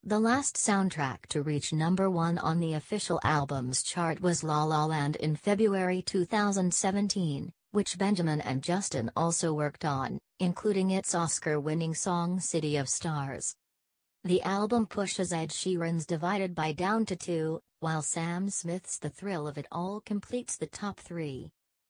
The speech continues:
Elsewhere, Little Mix's Glory Days climbs two places to number ten, notching up a twenty-eighth week in the top ten,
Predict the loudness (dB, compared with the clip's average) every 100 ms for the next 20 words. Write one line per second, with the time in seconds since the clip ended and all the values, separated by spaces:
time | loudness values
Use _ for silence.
0 | _ _ -6 -4 -4 -6 -6 -8 -12 _
1 | -10 -8 -6 -4 -6 -6 -6 -6 -4 -4
2 | -4 -4 -6 -6 -6 -6 -4 -2 -2 -6
3 | -6 -6 -6 -6 -6 -6 -8 -8 -6 -6
4 | -6 -8 -10 -8 -8 -6 -8 -10 _ -12
5 | -8 -8 -8 -8 -8 -8 -10 -10 -8 -8
6 | -8 -8 -10 -12 -12 -10 -10 -10 -10 -10
7 | -12 -10 -10 -12 -10 -8 -8 -10